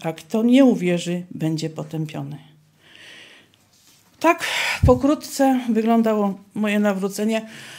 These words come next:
No, myślę, że mogłabym tutaj mówić za dwie godziny, no ale to byłoby chyba niemile widziane. E, ale korzystając z okazji, że tu jestem,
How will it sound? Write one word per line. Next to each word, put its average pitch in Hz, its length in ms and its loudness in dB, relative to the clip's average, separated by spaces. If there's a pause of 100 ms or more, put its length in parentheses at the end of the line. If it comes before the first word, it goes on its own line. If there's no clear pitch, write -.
(380)
No, 233 280 -2 (1000)
myślę, 247 480 2
że 240 100 0
mogłabym 233 480 2
tutaj 220 340 -2
mówić 214 520 -4 (120)
za 190 120 -10
dwie 202 180 0
godziny, 202 360 0
no 196 120 0
ale 190 220 0
to 190 200 -2 (1500)
byłoby 226 480 2
chyba 220 360 6 (720)
niemile 240 420 8
widziane. 220 540 8 (1600)
E, 240 300 8
ale 247 220 6
korzystając 285 580 4
z 254 40 2
okazji, 277 380 4
że 254 140 0
tu 269 120 0
jestem, 240 640 6